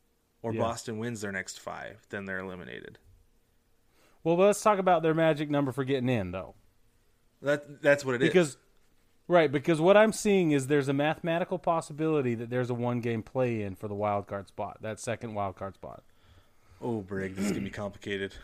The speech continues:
Speaker 1: It's so
Speaker 2: I
Speaker 1: complicated.
Speaker 2: know, but
Speaker 1: So
Speaker 2: it is mathematically comp-, possible
Speaker 1: It is.
Speaker 2: that Toronto or Seattle has to play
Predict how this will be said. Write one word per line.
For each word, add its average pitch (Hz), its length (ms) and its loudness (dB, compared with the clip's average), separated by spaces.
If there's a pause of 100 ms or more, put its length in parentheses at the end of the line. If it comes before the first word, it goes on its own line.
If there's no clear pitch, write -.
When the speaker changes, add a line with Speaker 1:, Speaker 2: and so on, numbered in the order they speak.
(400)
Speaker 1:
It's - 180 -6
so 120 140 0
Speaker 2:
I - 20 -2
Speaker 1:
complicated. 113 460 -4
Speaker 2:
know, 110 120 0
but 117 120 -2
Speaker 1:
So 123 240 2
Speaker 2:
it 110 80 -4
is 143 260 -2
mathematically 135 960 -2
comp-, 131 480 -4 (400)
possible 127 680 0
Speaker 1:
It 113 140 -2
is. 98 240 0
Speaker 2:
that 113 240 4 (520)
Toronto 147 680 2
or 160 320 0
Seattle 156 760 2 (340)
has 135 320 0
to 143 100 -4
play 139 480 2